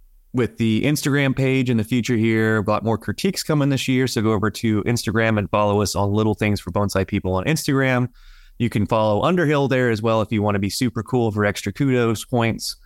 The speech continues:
Uh, and then since Carmen's not here to, uh, to, to say the things that she would normally say, we'll go ahead and, go ahead and say it.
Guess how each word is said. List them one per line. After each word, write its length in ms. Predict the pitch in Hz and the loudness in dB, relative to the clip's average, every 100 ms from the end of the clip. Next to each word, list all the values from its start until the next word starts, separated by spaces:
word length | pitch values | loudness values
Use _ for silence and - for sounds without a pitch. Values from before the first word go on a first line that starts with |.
| - - - - 95 | -20 -20 -20 -8 -2
Uh, 520 | 107 101 95 87 87 - - | 2 2 2 2 -2 -6 -4
and 180 | 120 110 | 0 2
then 460 | 107 104 101 98 - _ - | 0 0 -2 -4 -8 _ -6
since 280 | - 110 | -2 -2
Carmen's 420 | - 160 156 147 135 | -2 0 2 0 0
not 140 | 113 | 0
here 480 | 131 139 131 123 _ _ _ _ | 0 0 0 -4 _ _ _ _
to, 300 | - 127 110 | -2 0 2
uh, 280 | 104 104 101 - | 2 2 0 -2
to, 100 | - 104 - | -6 -8 -6
to 80 | 110 | -4
say 220 | 139 135 | 0 0
the 80 | 110 | 0
things 240 | 127 110 | -2 0
that 120 | 110 | 0
she 160 | - 170 | 0 0
would 140 | 160 | 0
normally 260 | 151 143 135 | 0 0 0
say, 220 | - 131 | 0 0
we'll 140 | 123 | 0
go 80 | 113 | 2
ahead 160 | 107 104 | 2 0
and, 180 | 101 - | -2 -2
go 140 | 123 | 0
ahead 60 | 110 | 0
and 100 | 101 | 0
say 200 | 123 | 0
it. 120 | 113 | 0